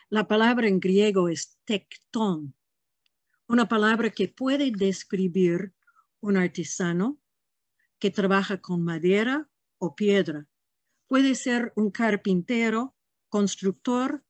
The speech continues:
o arquitecto. Así, José era un hombre que trabajaba con manos callosas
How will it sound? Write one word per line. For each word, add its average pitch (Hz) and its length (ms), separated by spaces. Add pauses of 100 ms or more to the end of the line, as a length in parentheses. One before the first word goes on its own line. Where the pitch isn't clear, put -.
(560)
o 294 220
arquitecto. 262 840 (1300)
Así, 302 680 (280)
José 339 540
era 196 320
un 247 260
hombre 240 380
que 196 140
trabajaba 240 880 (600)
con 190 300
manos 247 680
callosas 196 960